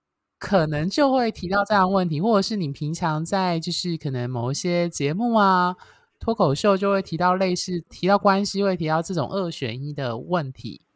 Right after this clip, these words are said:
那首先我们就要来问奶子，你觉得这个问题你自己本身放在你自己身上，你会做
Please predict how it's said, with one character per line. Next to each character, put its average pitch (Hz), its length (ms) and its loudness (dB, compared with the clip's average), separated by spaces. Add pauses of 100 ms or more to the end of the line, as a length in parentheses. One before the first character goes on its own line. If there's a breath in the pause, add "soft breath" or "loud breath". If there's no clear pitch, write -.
(440)
那 214 300 -2 (260)
首 - 180 -4
先 233 200 0
我 214 40 2
们 156 80 2
就 170 120 2
要 180 200 6
来 147 140 0
问 165 220 2
奶 110 160 -2
子， 110 120 -2
你 131 120 -2
觉 165 120 2
得 247 60 6
这 294 320 4
个 214 180 0
问 233 200 2
题 180 120 0
你 139 140 -2
自 - 180 -6
己 185 120 0
本 113 260 -6
身 156 260 -2
放 170 160 -2
在 170 120 -2
你 131 80 -4
自 160 160 -8
己 143 100 -4
身 143 260 -2
上， 135 300 -2
你 117 80 -6
会 151 140 -2
做 143 280 -2